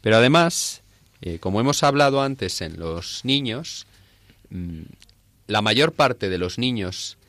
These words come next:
que se mueren, se mueren en una edad en la que no tienen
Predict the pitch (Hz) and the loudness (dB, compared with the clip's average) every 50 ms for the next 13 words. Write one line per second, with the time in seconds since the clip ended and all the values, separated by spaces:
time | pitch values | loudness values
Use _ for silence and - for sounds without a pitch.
0 | _ _ _ _ _ - _ _ _ _ - 92 87 85 82 - - 92 104 135 | _ _ _ _ _ -20 _ _ _ _ -4 -2 -2 -2 -2 -4 -4 -4 -2 0
1 | 151 135 110 101 110 131 131 - _ _ _ _ _ _ _ _ _ _ _ - | 0 0 0 0 -2 -6 -12 -16 _ _ _ _ _ _ _ _ _ _ _ -8
2 | - - 110 113 127 139 143 147 147 151 160 175 214 226 - - 104 104 113 127 | -4 -4 -2 0 0 2 2 2 0 0 -4 -6 -8 -10 -8 -6 -4 -2 0 0
3 | 139 143 143 127 123 123 127 139 - - - 107 98 95 92 90 - - 85 98 | 2 4 4 4 4 2 2 0 -2 -6 -8 -6 -4 -4 -4 -4 -4 -6 -6 -4
4 | 120 131 - 113 98 92 87 87 98 117 127 | -6 -6 -4 -2 -2 -2 -2 -4 -6 -10 -12